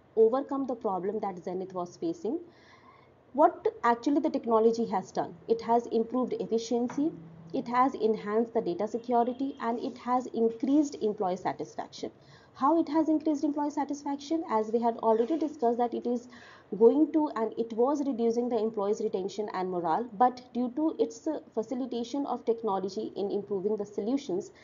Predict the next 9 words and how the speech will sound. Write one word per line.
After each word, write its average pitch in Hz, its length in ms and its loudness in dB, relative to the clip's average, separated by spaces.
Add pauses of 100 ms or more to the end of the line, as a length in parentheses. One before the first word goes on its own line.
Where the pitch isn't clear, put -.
(260)
we 277 300 4
are 269 180 4
going 233 320 4
to 285 100 -4 (100)
increase 240 400 0
the 247 220 -2
employee 202 300 -2
satisfaction 185 760 -6
as 214 200 2